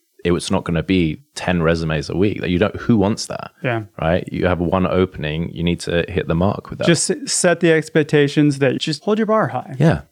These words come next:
Speaker 2: In this market, you should absolutely hold your bar high.
Speaker 1: Hundred percent.
Speaker 2: Yeah.
Speaker 1: Hundred percent.
Speaker 2: So the mindset first, what would be the next thing to do?
Speaker 1: Yeah. So the mindset, and, you know, you really wanna ask those questions that are gonna unearth what you really need to know.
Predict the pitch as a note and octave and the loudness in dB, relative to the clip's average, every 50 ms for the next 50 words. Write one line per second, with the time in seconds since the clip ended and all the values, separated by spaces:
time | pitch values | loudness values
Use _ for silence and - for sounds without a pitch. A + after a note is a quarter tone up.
0 | _ _ _ - E3+ F3+ G3+ G3 - A3 G#3+ A3 G#3+ F#3 D3+ D3 D3+ D3+ C#3+ - | _ _ _ 2 4 4 4 4 4 2 2 2 2 0 0 2 2 2 2 2
1 | - D3+ - - - C#3 D#3 E3 - - - C#3 C3+ C3 B2 A#2 B2+ B2 A#2 A2+ | 0 -2 -2 -2 -4 -4 -4 -4 -4 -4 -4 -4 -4 -4 -4 -6 -6 -6 -6 -8
2 | C3+ - - - - - - - - - - F#2 F2 D2 C#2+ - - - - - | -8 -10 -8 -10 -10 -10 -10 -10 -10 -6 -4 -2 -2 -2 -4 -6 -8 -8 -8 -10
3 | - _ _ _ _ - A#2 A2 A2 - - - - E2 C#3+ - - - - - | -12 _ _ _ _ -6 -6 -6 -6 -10 -8 -4 -4 -4 -2 -2 -4 -4 -4 -4
4 | - _ _ - - F#3 F3+ F3 E3+ E3+ E3+ E3 E3 D#3+ D#3 D#3 D3+ - - _ | -8 _ _ -2 2 2 4 4 6 6 6 6 6 6 4 4 2 0 -4 _
5 | - D#3+ D#3+ D#3+ D#3+ E3 E3+ D#3+ - F#3+ F3 - - D#3+ D3+ D3 D3+ D3 - - | 2 4 4 6 6 4 4 2 0 0 -2 0 0 2 2 2 2 0 0 2
6 | D#3 D3 D3+ C#3 C#3+ C#3+ C#3+ C3+ C3 B2+ - - C3 A#2+ A#2 A#2 A#2 A2+ A2+ - | 2 2 4 4 4 4 4 4 2 0 0 0 0 2 2 0 0 -2 -4 -8
7 | _ - G2+ F2+ D2+ - - F#2 F#2 F#2 F#2 F#2 F#2+ F2+ - - - - - G2 | _ 0 2 2 2 0 0 2 2 4 4 4 2 0 -2 -8 -10 -4 0 2
8 | F2 E2 - - C2+ F2 E2+ D#2+ D#2 - - _ - F2+ F2+ E2 E2 E2 E2+ F2+ | 2 2 0 -2 -2 -2 -2 -2 -4 -6 -10 _ -2 0 0 0 2 2 2 4
9 | F#2+ F#2 F2+ E2+ E2 - - F2 E2+ D#2+ - - F2 D2+ D2+ - - - F2+ E2 | 4 4 2 2 0 0 2 0 0 0 0 -4 -4 -4 -4 -4 -2 -2 -2 0
10 | - - D#2 D2 - - - E2+ - E2 D#2 D2 - - D#2+ D#2 D#2 D#2 D2 D2 | -2 -4 -6 -2 -2 -2 -2 -2 -2 -2 -2 -4 -4 -4 -4 -2 0 0 0 -2
11 | D2 - - - D#2+ E2 D#2+ - E2 D#2+ D2 D2+ D#2+ D2+ D2+ D2+ D2+ C#2+ C#2 C#2+ | -4 -6 -12 -6 -4 -2 -2 -2 -2 -4 -2 0 0 0 0 -2 -4 -6 -8 -10
12 | - - D#2 D#2 C#2 - - | -10 -8 -6 -6 -6 -6 -8